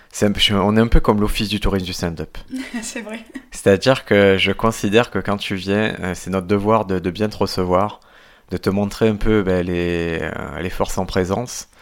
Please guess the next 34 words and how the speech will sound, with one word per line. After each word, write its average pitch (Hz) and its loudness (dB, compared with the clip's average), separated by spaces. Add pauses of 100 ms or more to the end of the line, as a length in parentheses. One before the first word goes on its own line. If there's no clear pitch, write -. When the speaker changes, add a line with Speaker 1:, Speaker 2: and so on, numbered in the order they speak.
(600)
Speaker 1:
Et, 90 2
et 90 -4
surtout, - 0
quand 101 2
tu - -2
remontes, 104 2
que - -2
tu 92 -4
puisses, - -6
euh, 90 2
vraiment 98 0
dire 101 -2
aux 95 0
gens 98 -2 (520)
l'expérience 98 0
que - -2
tu 98 -2
as 92 4
eue, 104 4
que 101 2
ce - -2
soit 90 4
bonne, 92 2
mauvaise. 95 0
On 87 -2
a 82 -2
eu, 87 -2 (540)
par - -6
exemple, 92 -4
Louis 101 0
Chappé 101 4
qui - 2
est 95 4
venu. 107 0